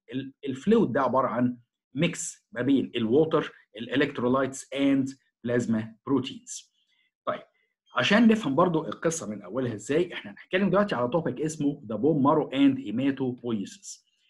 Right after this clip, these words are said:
hematopoiesis اللي هي ال formation of the cells inside the bone marrow. السيلز اللي موجوده في البون مارو، او الكلام بصيغه تانية، انه كل السيلولار اليمنت اللي هي سواء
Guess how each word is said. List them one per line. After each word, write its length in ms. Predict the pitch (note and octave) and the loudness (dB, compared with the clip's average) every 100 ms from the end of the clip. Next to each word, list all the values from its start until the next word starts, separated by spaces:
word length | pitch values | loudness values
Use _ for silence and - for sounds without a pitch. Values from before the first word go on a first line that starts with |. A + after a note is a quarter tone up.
| _ _ A#2+ | _ _ 0
hematopoiesis 800 | F#3+ G3 E3+ D3+ G3+ - F3 D#3 | 2 2 0 2 2 4 0 -2
اللي 200 | A2+ G#2+ | -6 -4
هي 320 | D#3+ E3+ D#3 | -2 -2 -2
ال 80 | A#2 | -6
formation 600 | - A#2 A2 D3 F3+ - G2+ A2 | -8 -6 -2 -2 -2 -6 -10 -12
of 40 | A2 | -12
the 160 | G#2+ | -10
cells 300 | A#2 D#3 D#3 - B2 | -6 -4 -4 -6 -10
inside 320 | A#2 - C3 A2 | -8 -4 -2 -2
the 100 | G#2+ | -4
bone 280 | A2+ G#2+ G2 | -2 -4 -4
marrow. 220 | F#2 _ _ _ _ _ _ _ _ _ _ _ _ _ B2 | -10 _ _ _ _ _ _ _ _ _ _ _ _ _ -4
السيلز 1160 | A#2+ A#2 - _ _ _ - - B3 C#4 - | -4 -6 -12 _ _ _ -2 4 4 4 0
اللي 120 | C#3 | 2
موجوده 360 | C4 B2 F3+ C#3+ | 4 4 4 2
في 140 | - | 0
البون 320 | G#2+ G#2 D3 A#2+ | -2 2 2 4
مارو، 360 | A#2+ A2+ A2+ _ _ _ G#2 | 2 0 -4 _ _ _ -10
او 280 | G2 - _ | -10 -12 _
الكلام 400 | G#2+ - B2+ F3 | -18 -4 0 0
بصيغه 340 | B2+ D#3 C#3 A2+ | 0 0 0 0
تانية، 400 | B2 A2+ A2 - | 0 0 0 -2
انه 300 | A#2+ A2 A2 | 0 2 2
كل 280 | - C4+ A#3+ | 2 6 6
السيلولار 720 | D#3+ B2+ - E3+ E3+ C3 C3 | 4 -2 -2 2 4 2 0
اليمنت 320 | A2+ F2+ F2+ _ | -6 -12 -16 _
اللي 160 | A2 A2 | -12 -2
هي 220 | D#3 C#3+ | 0 0
سواء 420 | A#2+ B2+ C#3+ C#3+ | 0 0 0 -2